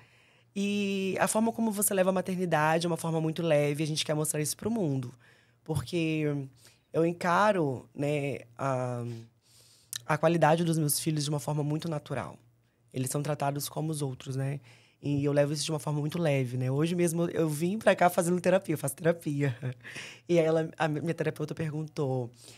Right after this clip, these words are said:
é, "Mariana, mas como que é a sua expectativa de futuro pros seus filhos?"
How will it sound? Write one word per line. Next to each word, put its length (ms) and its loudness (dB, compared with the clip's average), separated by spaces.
é, 480 -2
"Mariana, 400 0
mas 380 -2
como 240 -2
que 140 -4
é 320 4
a 120 2
sua 220 0
expectativa 520 -4
de 100 -6
futuro 280 -4
pros 160 -6
seus 200 -2
filhos?" 540 -2